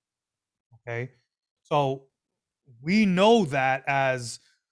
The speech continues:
uh, worshipers, we experience worship differently, but we also experience it individually, right? Or corporately, okay? So corporately, meaning, right, we go into a church setting,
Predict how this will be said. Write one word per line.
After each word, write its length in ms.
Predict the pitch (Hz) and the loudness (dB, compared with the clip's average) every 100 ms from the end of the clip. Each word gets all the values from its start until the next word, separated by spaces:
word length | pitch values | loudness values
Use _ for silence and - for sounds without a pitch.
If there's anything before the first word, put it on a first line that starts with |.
| _ _ _ _ _ | _ _ _ _ _
uh, 200 | 139 127 127 | -2 0 2
worshipers, 840 | 147 214 - 151 - 135 131 120 | 4 6 4 -2 -6 -6 -8 -6
we 120 | 151 | -2
experience 580 | 165 165 - 160 156 - | -2 -4 -8 -6 -6 -6
worship 340 | 151 143 127 | -6 -6 -8
differently, 460 | 120 170 143 135 131 | -8 -8 -8 -8 -8
but 360 | 123 143 151 139 | -6 -2 -2 -4
we 120 | 143 | -2
also 340 | 147 185 - | 0 0 0
experience 720 | 185 - - 185 165 156 151 | -2 -2 -8 -6 -4 -6 -6
it 180 | 160 143 151 | -6 -6 -6
individually, 800 | 143 135 131 180 226 254 277 - _ _ _ _ _ _ _ _ _ - | -8 -6 -4 -2 0 0 -2 -6 _ _ _ _ _ _ _ _ _ -4
right? 260 | 143 180 - _ | -4 -4 -8 _
Or 520 | 143 151 151 147 139 - _ _ | -4 0 2 0 -2 -10 _ _
corporately, 520 | - 165 165 117 104 98 _ _ _ _ _ _ _ | -2 0 0 -10 -14 -18 _ _ _ _ _ _ _
okay? 360 | 117 131 127 143 _ _ _ _ _ | -12 -6 -6 -6 _ _ _ _ _
So 200 | - 123 | -12 -10
corporately, 480 | 113 160 160 165 160 | -4 0 0 0 -2
meaning, 280 | 151 143 147 | -4 -6 -4
right, 280 | 135 143 147 | -4 -4 -8
we 80 | 131 | -10
go 200 | 135 139 | -6 -6
into 220 | 135 120 | -6 -8
a 40 | |
church 300 | 117 170 185 | -4 0 0
setting, 480 | - 196 185 185 175 | 0 2 2 0 -4